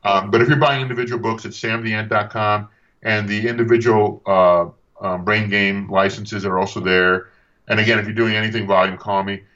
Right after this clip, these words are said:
And then, um, and if you're interested in having me speak, uh, not just for schools, I speak in the corporate world as well. So, you know, you may have someone you know that is looking for a motivational or inspirational speaker.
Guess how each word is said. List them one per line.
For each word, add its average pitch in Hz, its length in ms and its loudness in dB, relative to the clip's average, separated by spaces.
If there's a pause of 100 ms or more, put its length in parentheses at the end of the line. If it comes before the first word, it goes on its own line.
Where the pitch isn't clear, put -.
(200)
And 123 160 -4
then, 135 220 2
um, 117 840 2
and 123 100 -8
if 120 80 -8
you're 135 120 -2
interested 139 360 -2
in 117 220 -2
having 117 320 -2
me 110 80 -6
speak, 123 560 -6
uh, 95 300 4 (420)
not 151 200 0
just 196 200 0
for 147 120 -4
schools, 131 320 -6
I 110 140 0
speak 123 380 -10
in 110 80 -6
the 101 80 -8
corporate - 300 -6
world 95 220 -4
as 87 120 -8
well. 101 340 4
So, 92 380 -2 (260)
you 143 120 0
know, 113 280 2
you 107 80 -6
may 110 160 -2
have 104 220 0
someone 107 320 -4
you 101 100 -4
know 104 260 2
that 98 120 -2
is 90 120 -2
looking 101 260 -6
for 92 200 2
a 85 80 2
motivational 95 600 -2
or 87 140 0
inspirational 92 600 -2
speaker. 107 580 -4